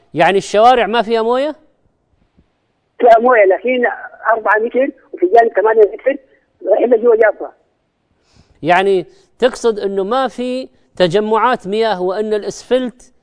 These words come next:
Speaker 1: المشي عليه عادي؟
Speaker 2: هاي الموية مجمع حول الجامع، بس الجامع في النص الموية حوله، لكن في الحلة جافة.
Speaker 1: آه، لكن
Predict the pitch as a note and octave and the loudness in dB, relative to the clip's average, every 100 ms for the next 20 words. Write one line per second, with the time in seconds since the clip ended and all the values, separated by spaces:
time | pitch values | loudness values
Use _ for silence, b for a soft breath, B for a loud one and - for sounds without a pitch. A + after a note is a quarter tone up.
0 | _ _ _ E3+ F#3+ G#3 G3+ F#3+ B3 A#3+ | _ _ _ -10 -4 -4 -2 -4 -4 -2
1 | G3+ A3+ A#3 G3+ A3+ D#3+ C3 _ _ _ | -2 0 0 0 0 -2 -8 _ _ _
2 | _ _ _ _ _ _ _ _ _ _ | _ _ _ _ _ _ _ _ _ _
3 | _ - E3 F3+ G3+ G#3+ B3+ - - G#4 | _ 0 2 4 4 4 2 -2 0 0
4 | A3+ A#3 G#3+ G3+ B3+ B3 A3 C4 A#3+ G3 | 0 0 -2 0 0 0 0 0 0 0
5 | G#3 G3+ A#3+ G3 G3+ - - F3+ A#3+ G#3 | 0 2 2 2 0 -2 -4 0 2 2
6 | G3 B3 G#3+ A3 A3 G#3+ B3 C4+ F#3+ F#3+ | 0 2 2 2 2 2 0 0 0 0
7 | A#3+ G#3+ E3+ D4+ A#3+ A3+ G#3+ G3+ C#3+ - | -2 -6 -4 0 2 2 2 0 -4 -10
8 | _ _ _ _ - E3+ D3 _ _ _ | _ _ _ _ -2 -2 -2 _ _ _
9 | _ D3 G3+ G#3+ G#3+ F#3 | _ 0 0 2 -2 -2